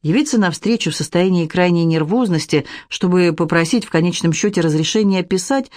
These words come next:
что хочется. «Окей», — сказал издатель, — «но ты уже начала что-то набрасывать. Я бы с удовольствием прочёл, что у тебя есть». Я была не в силах признаться ему, что у меня нет ничего, ни строчки, ни единой мысли.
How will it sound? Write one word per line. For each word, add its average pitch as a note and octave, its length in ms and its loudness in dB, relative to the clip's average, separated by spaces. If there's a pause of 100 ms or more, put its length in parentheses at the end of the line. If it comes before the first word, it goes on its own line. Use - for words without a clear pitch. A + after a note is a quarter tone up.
(140)
что - 240 0
хочется. D3 720 -2 (500)
«Окей», — F3 520 0
сказал C#3+ 400 0
издатель, — C3+ 500 -2 (260)
«но E3 120 2
ты F#3+ 80 4
уже F3 180 2
начала F3 560 0 (220)
что-то - 360 -4
набрасывать. C#3 760 -2 (420)
Я D4+ 180 0
бы B3 140 2
с - 80 -8
удовольствием F3 480 0
прочёл, E3 460 0
что - 200 -2
у C#3+ 60 0
тебя C3+ 240 -2
есть». C3 420 -4 (640)
Я G#3 140 2
была G#3 160 2
не G#3+ 140 2
в G#3 40 -8
силах B3+ 360 -2
признаться F3 580 -2
ему, E3+ 180 0
что D#3+ 200 -4
у E3 40 2
меня F3 200 0
нет E3+ 240 -2
ничего, F3+ 520 -2
ни C#3 140 0
строчки, G3+ 540 -4
ни C#3 120 2
единой D#3+ 360 0
мысли. D#3+ 500 -2